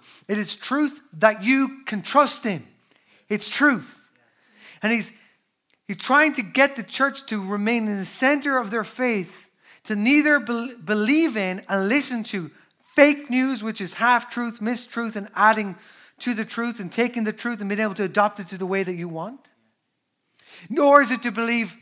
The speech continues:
false news, which is adding to the gospel and religious legalism and saying, "You needed this and you need this, now you need that and you need this." Neither to listen to fake news or false news, but the good news.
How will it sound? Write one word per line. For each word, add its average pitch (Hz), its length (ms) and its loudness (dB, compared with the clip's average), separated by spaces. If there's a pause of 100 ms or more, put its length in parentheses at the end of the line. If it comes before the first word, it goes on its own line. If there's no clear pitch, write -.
(240)
false 262 600 4
news, 220 360 -2
which 208 180 -6
is 202 240 -4 (280)
adding 226 440 6
to 233 120 -4
the 208 120 -4
gospel 220 440 0
and 196 80 -2
religious 185 440 -4
legalism 202 500 -4
and 165 80 -8
saying, 196 180 -4
"You 196 100 -4
needed 180 300 -8
this 208 280 -4
and 175 80 -8
you 165 40 -6
need 165 240 -8
this, 208 300 -4
now 175 140 -6
you 170 100 -6
need 165 220 -8
that 214 260 4
and 175 80 -10
you 160 60 -6
need 151 260 -16
this." 208 320 -6 (380)
Neither 269 260 2
to 233 140 -6
listen 226 240 -8
to 175 40 -6
fake 247 380 -4
news 220 220 -6
or 180 80 -6
false 208 420 -6
news, 190 180 -8
but 160 140 -18
the 147 80 -16
good 190 220 -4
news. - 600 -20